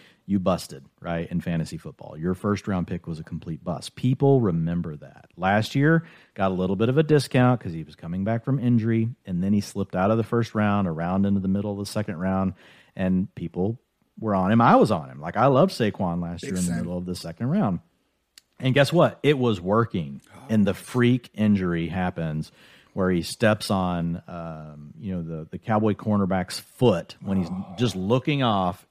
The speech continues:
Speaker 1: and he twists his ankle. Like, it's
Speaker 2: Before
Speaker 1: just a
Speaker 2: that,
Speaker 1: f-
Speaker 2: overall, R B nine and R B two finishes once they finally, you know, unleashed him.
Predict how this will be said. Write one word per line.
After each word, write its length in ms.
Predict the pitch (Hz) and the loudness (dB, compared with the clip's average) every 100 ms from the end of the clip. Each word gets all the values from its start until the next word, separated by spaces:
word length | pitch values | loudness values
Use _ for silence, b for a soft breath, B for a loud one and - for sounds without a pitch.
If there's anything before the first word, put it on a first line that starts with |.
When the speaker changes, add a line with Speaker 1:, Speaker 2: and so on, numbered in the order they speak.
| - | -6
Speaker 1:
and 140 | 110 | -4
he 80 | 90 | -4
twists 380 | - 110 104 - | -4 -2 -2 -2
his 140 | 92 | -8
ankle. 380 | 85 76 76 80 b b b | -8 -8 -14 -20 b b b
Like, 120 | 139 | 2
it's 100 | 170 | 4
Speaker 2:
Before 140 | 220 | 6
Speaker 1:
just 100 | 233 | 8
a 20 | 214 | 8
Speaker 2:
that, 180 | 226 | 6
Speaker 1:
f- 140 | - - - _ | 4 -8 -20 _
Speaker 2:
overall, 640 | - 190 196 180 185 202 190 | 0 2 4 4 6 4 0
R 160 | - 170 | -2 -2
B 180 | 175 175 | -2 -4
nine 380 | 160 160 175 175 | -4 -2 -2 -4
and 100 | 151 | -4
R 200 | 143 147 | -4 -2
B 160 | 139 | -4
two 220 | 131 135 | -6 -8
finishes 520 | 123 127 120 110 110 101 | -8 -8 -10 -8 -10 -10
once 200 | 117 - | -10 -10
they 120 | 117 | -10
finally, 500 | - 110 110 104 101 | -10 -10 -8 -10 -12
you 120 | 107 | -12
know, 320 | 101 92 90 - | -14 -14 -16 -18
unleashed 380 | 98 92 90 - | -18 -16 -18 -20
him. 140 | 85 | -20